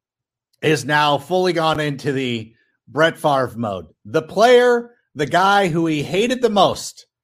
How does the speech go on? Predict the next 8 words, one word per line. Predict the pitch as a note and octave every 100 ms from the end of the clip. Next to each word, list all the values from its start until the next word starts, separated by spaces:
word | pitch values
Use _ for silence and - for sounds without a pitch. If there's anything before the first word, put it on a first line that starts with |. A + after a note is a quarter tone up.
| _ _ _ _ _ -
who | F3+
he | F#3+
wanted | F3+ G#3+ G#3 G3
to | - F3+
not | D#3+ E3+ G3+ E3
be | C3+ F3+ E3+ D3+ - A2+
the | A#2 D3+
most, | D3 C#3+ G2 - -